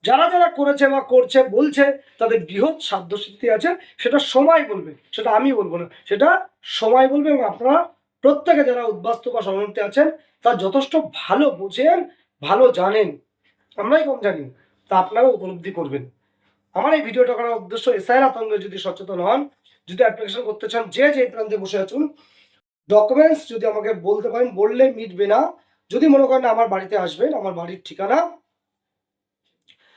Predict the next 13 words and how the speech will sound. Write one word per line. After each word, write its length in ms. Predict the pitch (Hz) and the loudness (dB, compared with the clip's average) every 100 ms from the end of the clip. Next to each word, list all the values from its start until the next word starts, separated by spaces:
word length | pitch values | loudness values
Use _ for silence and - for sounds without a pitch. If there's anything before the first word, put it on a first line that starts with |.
| - | -8
যদি 140 | 226 | 0
আসেন, 420 | 240 208 285 359 359 _ _ - | 0 0 -2 -2 -4 _ _ -4
যারা 160 | 208 | -2
ফোন 320 | 240 - 214 214 | -2 -2 -2 2
করবেন 280 | 247 330 | 2 2
তাদেরকে 300 | 285 220 214 | 0 -2 -6
আমি 80 | 233 | -8
বলে 260 | 208 180 208 | -6 -2 0
দেবো, 380 | 233 285 349 359 _ _ _ _ _ _ | 2 2 0 -6 _ _ _ _ _ _
আহ, 400 | 185 190 190 190 190 - | -4 0 2 0 -6 -4
আসলে 280 | 208 277 | -2 0
আমি 100 | 311 | -2
ডকুমেন্টস 520 | 240 214 233 302 - | 0 0 0 -2 -2